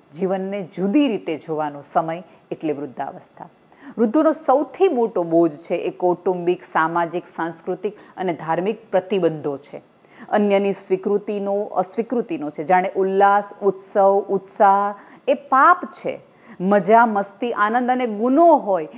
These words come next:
એ રીતે એમણે જીવવું પડે છે. એને બદલે આ બધું કશું નથી, મારું જીવન છે, મારે હાથમાં આવેલી મારી પોતાની ક્ષણો છે.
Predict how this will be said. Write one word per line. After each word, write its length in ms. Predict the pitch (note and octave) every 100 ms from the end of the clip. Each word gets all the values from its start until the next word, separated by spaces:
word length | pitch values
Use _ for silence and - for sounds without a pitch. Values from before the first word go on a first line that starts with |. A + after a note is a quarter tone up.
| - _
એ 180 | C4 D4+
રીતે 320 | D#4+ D#4 D4+
એમણે 260 | C#4+ A#3+ G#3
જીવવું 380 | D#3+ E3 D#3+ C#3+
પડે 220 | C#3+ C#3+
છે. 220 | D3 D3 - _ _ _ _ -
એને 280 | E4 F4
બદલે 480 | F4+ F3+ C#3+ D3 - - -
આ 80 |
બધું 280 | A3+ C4+ D#4 -
કશું 440 | D4+ C#4+ G#4 A4+
નથી, 360 | F4 G3 - C#3+ - -
મારું 500 | E3 F#3 G3 C4+ D#4+
જીવન 360 | E3 F3+ E3+ E3
છે, 200 | - D#3+
મારે 560 | D#3 E3+ F#3 G#3 C4+
હાથમાં 680 | B3+ F#3+ G3 - G#3+ G#3+ F#3
આવેલી 380 | F#3+ G3 G#3 A3
મારી 300 | F3+ F3 G#3
પોતાની 640 | - G3 G#3+ C4 C4+ C4
ક્ષણો 300 | - G#3+ F#3+
છે. 240 | F#3 G3+